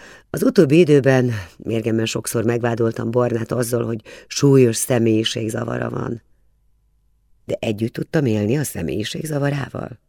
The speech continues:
Igen. Erőlködve? Fogcsikorgatva? Nem,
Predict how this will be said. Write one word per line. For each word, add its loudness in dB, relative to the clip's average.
Igen. -6
Erőlködve? -4
Fogcsikorgatva? -2
Nem, -4